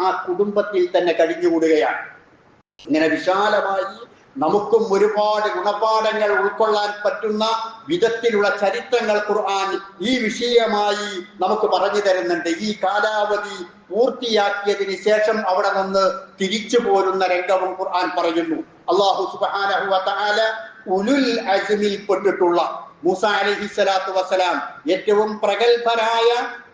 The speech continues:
അഞ്ച് പ്രവാചകന്മാർ, ആ പ്രവാചകരിൽപ്പെട്ട,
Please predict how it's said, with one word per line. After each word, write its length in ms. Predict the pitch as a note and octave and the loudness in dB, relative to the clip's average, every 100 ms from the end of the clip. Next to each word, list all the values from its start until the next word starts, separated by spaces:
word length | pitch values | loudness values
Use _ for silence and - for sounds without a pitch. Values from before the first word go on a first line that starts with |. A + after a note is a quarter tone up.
| - | -8
അഞ്ച് 260 | E3+ G#3+ A#3+ | -4 -2 0
പ്രവാചകന്മാർ, 840 | A3 A3 G#3 G3+ F#3 E3+ E3 D#3 C3 | 2 4 2 2 -2 -4 -2 -2 -2
ആ 500 | - E3+ B3+ C#4+ - | -4 -4 -2 -2 0
പ്രവാചകരിൽപ്പെട്ട, 920 | G#3+ G#3+ G#3 G3 G3 F#3+ E3+ F3 | 0 2 0 -2 -4 -8 -4 -2